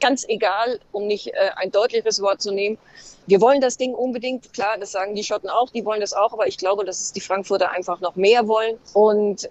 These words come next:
deswegen glaube ich, das wird genau das, was sich alle wünschen, nämlich einen Sieg geben. Frage mich jetzt aber nicht, ob neunzig Minuten, hundertzwanzig Minuten Verlängerung.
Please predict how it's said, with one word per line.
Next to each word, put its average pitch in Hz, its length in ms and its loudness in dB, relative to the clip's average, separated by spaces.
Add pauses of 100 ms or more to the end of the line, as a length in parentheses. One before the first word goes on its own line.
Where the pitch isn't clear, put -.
deswegen 202 520 2 (300)
glaube 190 300 2
ich, - 220 -10 (220)
das 190 200 -6
wird 202 240 -6 (560)
genau 190 320 0
das, 202 300 -2
was 196 140 -8
sich 202 200 -6
alle 190 240 2
wünschen, 214 560 -2 (140)
nämlich 185 280 -2
einen 185 60 -2
Sieg 233 300 2
geben. 208 400 4 (120)
Frage 196 140 4
mich 208 140 0
jetzt - 160 0
aber 185 160 -2
nicht, 202 260 -2
ob 233 140 -4
neunzig 240 340 -2
Minuten, 214 540 0
hundertzwanzig 208 640 -2
Minuten 208 380 0
Verlängerung. 202 540 2